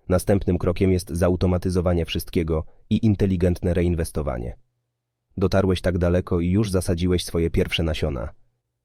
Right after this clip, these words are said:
Stworzyłeś aktywa cyfrowe, zacząłeś inwestować, udostępniłeś linki partnerskie, a może nawet przesłałeś kilka filmów. Teraz nadchodzi kluczowy krok. Automatyzuj i zyskaj skalę.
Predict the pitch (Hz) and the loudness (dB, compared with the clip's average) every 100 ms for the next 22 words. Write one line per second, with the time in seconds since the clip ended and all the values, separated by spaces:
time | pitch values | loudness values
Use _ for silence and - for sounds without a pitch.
0 | _ - - - 87 95 90 78 - 80 | _ -16 -6 0 2 4 4 0 -2 0
1 | 76 80 - 90 123 151 - - - 82 | 0 -2 0 2 2 -2 -6 -16 -2 0
2 | 85 80 76 82 80 - 98 131 - - | 2 2 2 0 0 0 0 -2 -6 -20
3 | - - 92 92 - 85 - 87 82 90 | -20 -8 0 0 2 2 4 2 4 2
4 | 90 - 80 - - 71 - 117 135 - | 2 0 -4 -2 -2 -2 0 0 0 -4
5 | - _ - 117 139 131 110 98 95 - | -20 _ -4 2 2 4 4 2 0 -2
6 | 90 82 78 - 87 82 82 76 67 65 | 0 2 2 0 -2 -2 -2 -2 -2 -6
7 | - - _ _ _ _ - 160 87 85 | -12 -20 _ _ _ _ -2 0 2 0
8 | - - 92 90 82 78 76 82 - - | 2 0 2 0 0 0 0 -2 -4 -10
9 | - _ _ - 113 113 92 85 113 113 | -20 _ _ 0 2 4 2 4 2 4
10 | 123 - 90 78 76 - 80 - 65 64 | 0 0 0 0 -2 -2 -2 -4 -4 -4